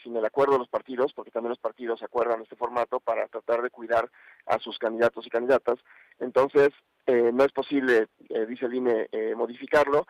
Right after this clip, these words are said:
Eh, se pueden hacer ajustes, como ya los comenzaron a hacer, me parece, pero,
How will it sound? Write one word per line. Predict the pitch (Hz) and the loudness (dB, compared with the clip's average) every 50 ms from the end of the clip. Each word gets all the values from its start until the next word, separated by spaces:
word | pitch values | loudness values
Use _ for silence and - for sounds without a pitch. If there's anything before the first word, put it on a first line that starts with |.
| - - - _ _ | -8 -20 -20 _ _
Eh, | - 120 120 117 | -4 -2 -2 0
se | - 139 | 0 2
pueden | - 151 160 160 | 4 4 4 4
hacer | 147 143 147 139 | 4 2 2 2
ajustes, | 139 - - 170 165 - - 156 196 - - | 2 2 0 -2 -2 2 2 0 0 0 -2
como | - 123 120 117 | -6 -4 -2 0
ya | 120 120 | 2 2
los | 123 120 - | 2 0 -4
comenzaron | - 117 113 113 107 123 120 117 | -8 -10 -8 -6 -4 -2 -2 0
a | 117 | -2
hacer, | 113 - 123 120 | -2 -2 -4 -4
me | 127 123 | -2 0
parece, | - 143 147 139 - 143 139 | 2 2 2 2 2 0 -2
pero, | - - 131 131 131 139 147 143 | 0 0 2 2 4 4 2 0